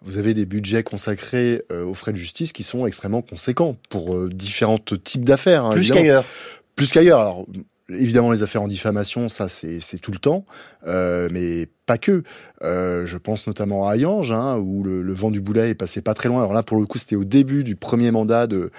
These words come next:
Speaker 1: de, de Fabien Gelman, hein, qui avait failli être invalidé, euh, euh, à l'époque, hein. Il, euh, euh, à Hénin-Beaumont, vous avez aussi, euh, alors, j'ai plus exactement les, les affaires en tête, mais enfin, il y a, il y a aussi, euh, un certain nombre de,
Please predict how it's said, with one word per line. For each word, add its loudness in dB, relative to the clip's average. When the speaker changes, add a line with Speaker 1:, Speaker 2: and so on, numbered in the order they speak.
Speaker 1:
de, -4
de -4
Fabien -2
Gelman, 0
hein, 0
qui -4
avait 0
failli 0
être -4
invalidé, 0
euh, -4
euh, -6
à -4
l'époque, 0
hein. -4
Il, -6
euh, -8
euh, -2
à 0
Hénin-Beaumont, 2
vous -2
avez 0
aussi, -2
euh, -2
alors, -6
j'ai -8
plus -4
exactement -2
les, -2
les -8
affaires -4
en -4
tête, -4
mais -8
enfin, -10
il -6
y -6
a, -6
il -6
y -4
a -4
aussi, 0
euh, 0
un -6
certain -6
nombre 0
de, -4